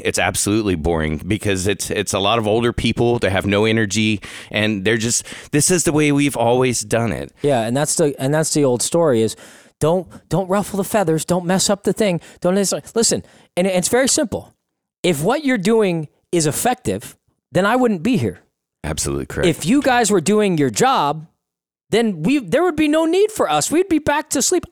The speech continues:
Speaker 2: I'd be on a boat right now.
Speaker 1: <laughs> Fishing.
Speaker 2: I'd be fishing, exactly.
Speaker 1: <laughs>
Speaker 2: But the fact is, is that we know deep down in our gut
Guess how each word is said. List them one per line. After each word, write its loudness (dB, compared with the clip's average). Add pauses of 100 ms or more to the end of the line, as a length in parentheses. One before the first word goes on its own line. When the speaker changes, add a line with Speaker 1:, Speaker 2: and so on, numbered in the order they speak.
Speaker 2:
I'd 0
be 4
on 4
a 2
boat 0
right 0
now. -2
Speaker 1:
<laughs> -8
Fishing. -6 (260)
Speaker 2:
I'd 2
be 4
fishing, 0
exactly. -2
Speaker 1:
<laughs> -20 (240)
Speaker 2:
But -2
the -2
fact -2
is, 0
is -4
that -2
we 0
know 0 (100)
deep -2
down 2
in 0
our 0
gut -4